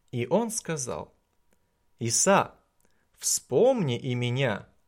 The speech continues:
когда ты вернёшься как царь». «Говорю тебе истину, сегодня ты будешь со мной в раю»,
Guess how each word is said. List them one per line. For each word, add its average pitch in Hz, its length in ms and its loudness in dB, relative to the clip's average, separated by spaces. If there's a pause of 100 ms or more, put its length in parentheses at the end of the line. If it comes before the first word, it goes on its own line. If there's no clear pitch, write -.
(180)
когда 113 340 2
ты 185 240 -2
вернёшься 165 760 -4 (180)
как 117 240 -4
царь». 98 480 -8 (1200)
«Говорю 117 480 6
тебе 180 300 2
истину, 170 760 -6 (540)
сегодня 156 880 -2 (140)
ты 107 120 -4
будешь 170 480 -4
со 143 160 -2
мной 131 320 -4
в 107 80 -8
раю», 104 480 -2